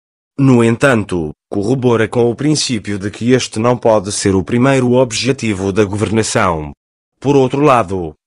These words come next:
Boal avalia o facto do combate à corrupção não ter começado primeiro no seio do próprio M P L A. "Eu percebo o ponto de vista da ação de João Lourenço.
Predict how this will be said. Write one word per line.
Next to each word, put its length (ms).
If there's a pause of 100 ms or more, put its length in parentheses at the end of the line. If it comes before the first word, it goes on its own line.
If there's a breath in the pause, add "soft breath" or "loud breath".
Boal 460
avalia 500
o 80
facto 480
do 160
combate 580
à 160
corrupção 680
não 180
ter 260
começado 640
primeiro 560
no 100
seio 400
do 160
próprio 540
M 260
P 300
L 240 (120)
A. 300 (160)
"Eu 160
percebo 520
o 40
ponto 320
de 100
vista 380
da 220
ação 440
de 120
João 440
Lourenço. 680